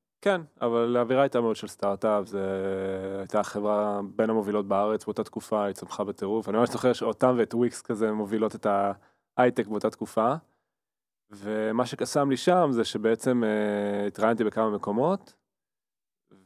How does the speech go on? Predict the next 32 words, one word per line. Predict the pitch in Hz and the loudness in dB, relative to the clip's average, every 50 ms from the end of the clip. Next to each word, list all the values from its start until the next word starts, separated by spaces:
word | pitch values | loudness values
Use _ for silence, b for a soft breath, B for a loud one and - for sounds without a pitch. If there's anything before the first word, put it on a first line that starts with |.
| 95 98 | _ _
והם | 101 104 101 101 101 101 101 101 104 104 101 101 101 101 104 101 101 101 101 101 - - _ _ _ _ - 107 104 107 107 101 - | -6 -4 -2 -2 -2 -2 -2 -2 -2 0 0 0 0 2 2 2 2 2 0 0 -2 -4 _ _ _ _ -4 -4 -2 -2 -4 -6 -6
פשוט | - 104 - 147 143 - | -8 -2 0 0 0 0
הציעו | 127 - - 151 147 147 | -2 -2 0 2 2 4
לי | 143 135 131 127 123 | 4 4 4 4 2
תפקיד, | 120 113 110 - - 147 147 143 139 | 2 -2 -6 -4 -2 -2 0 2 2
אה, | 135 131 127 127 123 - | 4 4 4 4 2 0
סוג | - - 185 170 | -2 -6 -6 -6
של, | - - 170 151 147 143 | 0 2 2 4 4 4
אה, | 143 139 135 127 127 123 120 117 117 113 110 - _ _ - | 4 4 4 4 4 4 4 2 0 0 -4 -10 _ _ -4
יזמי, | 120 107 104 123 143 185 180 139 | -2 0 2 2 2 4 4 4
או | 110 110 107 107 | 4 4 2 0
מקום | 107 92 110 110 110 - 131 131 131 | -2 -2 -4 -4 0 2 2 2 2
כזה | - 143 120 120 110 | 2 2 2 4 2
לבוא | 110 104 113 120 | 2 2 2 2
לידי | 120 113 120 117 110 | 2 2 2 0 0
ביטוי, | 113 110 - - 127 123 120 120 120 117 | -2 -4 0 0 2 4 4 4 2 2
אה, | 113 107 107 | 2 0 -2
בתוך | 101 104 113 117 - | -2 -2 -2 -2 0
קונדויט. | - 110 110 120 156 165 160 147 123 - - | 0 -2 0 2 2 2 2 2 0 0 -2
הם | 110 | 0
בעצם | 110 113 - - | 0 0 0 0
רצו | 113 107 - - | -2 -2 -2 -2
להיכנס | 113 107 120 113 - - | -4 -2 -2 -2 -2 -4
לתחום | 104 - - 120 | -6 -4 -4 -4
של | 110 - 110 104 | -2 0 0 0
המובייל, | 101 113 139 147 147 147 139 135 127 117 | 2 2 2 4 6 6 6 6 4 2
והייתה | 107 98 98 104 101 101 101 101 98 - _ _ _ _ _ _ _ _ _ _ - 104 117 | 0 -2 -2 0 0 0 0 -2 -4 -6 _ _ _ _ _ _ _ _ _ _ -10 -8 -6
שם | - 123 117 | -2 -2 -2
אפשרות | 107 - - 107 113 - | -2 0 0 0 0 2
להרים | 113 107 101 98 107 110 110 | 0 0 2 2 2 2 2
משהו. | 107 101 98 - - 131 131 147 147 - _ | 2 0 -2 0 0 -2 -2 -2 -4 -8 _
אה, | - | -4